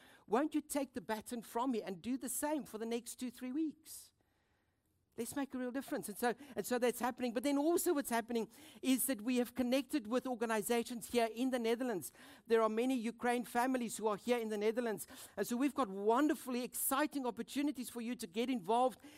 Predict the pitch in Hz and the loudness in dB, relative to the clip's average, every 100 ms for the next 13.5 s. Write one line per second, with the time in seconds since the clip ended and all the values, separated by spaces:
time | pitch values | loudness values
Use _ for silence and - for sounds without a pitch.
0 | - 240 - 254 240 - 269 214 254 269 | -2 -2 2 0 2 -2 0 2 4 2
1 | 233 180 233 233 320 302 - 277 - - | 0 0 -2 2 0 0 -2 -4 -4 -16
2 | - 226 226 - 294 277 311 262 247 226 | -6 -2 -2 0 0 0 0 4 4 4
3 | 214 196 208 - 247 240 254 240 180 208 | 2 2 -4 0 0 -2 -6 -6 -6 -4
4 | 220 165 143 - - - 151 131 240 302 | 0 0 0 -8 -20 -20 -4 4 6 6
5 | 269 156 254 277 - 247 202 - 220 240 | 2 2 2 2 0 2 2 0 0 0
6 | 262 - 277 285 294 214 147 - _ - | 0 -4 -2 -2 0 4 2 2 _ -20
7 | - - 135 208 269 311 - 285 277 262 | -20 -8 4 6 6 2 0 0 0 0
8 | 202 220 220 190 139 214 214 247 370 - | 2 6 4 2 -4 0 4 4 2 -2
9 | - - _ _ _ _ _ _ _ - | -6 -8 _ _ _ _ _ _ _ 4
10 | 214 208 196 180 - 226 226 214 190 196 | 4 4 -2 -2 0 2 2 2 -2 -2
11 | 165 127 - _ - 143 147 143 123 _ | -2 -2 -8 _ -2 2 2 0 -8 _
12 | _ _ _ _ - 170 226 - - 156 | _ _ _ _ -6 -4 -4 -6 -2 -2
13 | - - 151 247 - | -2 0 2 2 -2